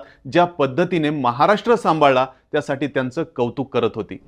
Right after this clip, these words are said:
कोरोनाचं संकट संपून महाराष्ट्र पुन्हा हळूहळू सुरळीत व्हायला लागला होता. उद्धव ठाकरे देखील आता वेगवेगळ्या बाबींवर लक्ष द्यायला लागले होते, पण तोच त्यांच्यासमोर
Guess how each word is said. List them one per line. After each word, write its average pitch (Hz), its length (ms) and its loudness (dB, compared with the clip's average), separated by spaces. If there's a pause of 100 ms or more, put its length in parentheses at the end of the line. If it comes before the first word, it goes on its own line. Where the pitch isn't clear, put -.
(120)
कोरोनाचं 143 540 6
संकट 143 500 4
संपून 156 520 4
महाराष्ट्र 180 560 4
पुन्हा 170 460 4
हळूहळू 147 580 2
सुरळीत 147 560 0
व्हायला 117 260 2
लागला 107 260 0
होता. 98 240 -8 (360)
उद्धव 160 340 4
ठाकरे 185 380 2
देखील 165 380 0 (100)
आता 139 260 0
वेगवेगळ्या 143 600 0
बाबींवर 123 640 -2
लक्ष 123 380 -8
द्यायला 131 320 2
लागले 110 280 -2
होते, 98 300 -12 (320)
पण 123 140 -4 (140)
तोच 131 240 -6
त्यांच्यासमोर 117 800 -2